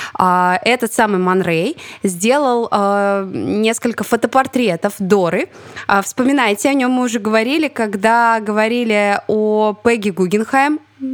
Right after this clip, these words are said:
По крайней мере, мне так кажется, но его снимки я точно показывала. А, он сделал несколько фотопортретов Доры, и Дора даже какое-то время работала ассистенткой у него в ателье. Всего этого недостаточно,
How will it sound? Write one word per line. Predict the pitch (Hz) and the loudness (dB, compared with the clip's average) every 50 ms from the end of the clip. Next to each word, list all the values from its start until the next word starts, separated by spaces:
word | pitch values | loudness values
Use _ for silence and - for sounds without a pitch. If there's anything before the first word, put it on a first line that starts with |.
| 262 - | -6 -2
По | - 277 | -2 -2
крайней | - 302 294 277 277 | 0 0 -2 0 0
мере, | 277 269 269 | 0 0 0
мне | 262 262 254 | 0 -2 0
так | - 302 - - | -2 -2 0 2
кажется, | 269 254 254 240 247 226 - 220 | 2 2 2 0 -4 -4 -2 0
но | 214 247 | 2 2
его | 269 262 240 247 | 2 2 2 0
снимки | 240 - 302 269 254 - | 0 0 0 0 0 0
я | 240 233 | 0 0
точно | 226 262 262 - - 226 | 0 -2 -2 -2 -2 -2
показывала. | - 208 202 - 185 170 170 180 202 226 277 349 - - - - - - - - - - - - - - | 0 0 0 2 0 0 0 0 0 0 0 0 0 -4 -14 -20 -20 -18 -16 -14 -12 -10 -10 -8 -2 2
А, | - 208 208 208 - | 4 6 6 4 4
он | - 277 302 | 2 0 0
сделал | 262 262 269 254 247 | 2 2 2 2 2
несколько | 254 262 285 294 - 269 254 - 226 | 2 0 -2 -2 -2 -4 -4 -4 -4
фотопортретов | - - 233 240 254 220 233 226 - - 240 233 226 - 202 175 | -2 -2 0 0 0 0 0 -2 -2 0 -2 -2 -2 -2 -4 -4
Доры, | 170 180 240 302 370 392 370 285 | 0 0 2 2 2 2 2 0
и | - - 240 | -2 -4 -4
Дора | 208 233 294 349 359 320 254 | -2 0 0 2 2 0 0
даже | 240 247 277 269 269 | 0 0 -2 -2 -2
какое-то | - 240 240 - 240 220 - 220 | -4 -4 0 0 0 0 0 -2
время | 196 202 233 254 269 262 220 | 0 2 0 2 2 2 2
работала | 202 202 202 240 254 247 - 233 214 | 0 2 2 0 0 0 0 0 0
ассистенткой | - - - 254 - 262 240 - - - 247 269 302 - - 233 196 | 0 0 0 -2 -2 -4 -4 -4 -2 0 0 0 0 -2 -2 -2 0
у | 185 180 | 0 0
него | 180 180 175 170 196 226 | 0 0 0 0 -2 -2
в | 240 220 | -2 -2
ателье. | 220 - 226 214 208 180 160 135 - - _ - - - - _ _ - | -2 -2 -2 -2 0 -2 -2 -4 -4 -8 _ -20 -20 -20 -20 _ _ -18
Всего | - - - - 233 247 | -10 -6 -2 -2 0 2
этого | 277 254 220 - 208 196 190 185 | 2 2 2 0 -2 -2 0 0
недостаточно, | 185 190 185 208 240 233 233 226 - - 190 170 160 - 202 - - - 269 277 320 | 0 0 2 0 0 0 -2 -2 0 0 0 0 0 -2 -6 -6 -2 -2 0 0 0